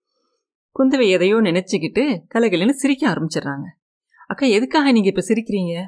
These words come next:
அப்படின்னு கேட்ட உடனே, "எதுக்காகவா? எனக்கு வரப்போற மாப்பிள்ளை எப்படி இருப்பான்னு நீ கேட்கும்போது, குதிரையில வரப்போறானா,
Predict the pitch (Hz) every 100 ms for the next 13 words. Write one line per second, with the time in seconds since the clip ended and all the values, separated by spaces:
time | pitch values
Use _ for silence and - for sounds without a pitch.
0 | - - 165 160 147 143 147 208 269 151
1 | _ _ _ _ _ - 175 254 254 208
2 | 170 156 151 - _ _ _ _ _ _
3 | _ _ - 170 170 160 165 214 233 220
4 | 180 247 320 _ _ _ _ _ _ _
5 | - 165 165 208 185 - 240 233 220 220
6 | 214 220 196 196 190 180 165 247 302 156
7 | - _ _ - 262 294 269 185 180 180
8 | 175 160 156 151 156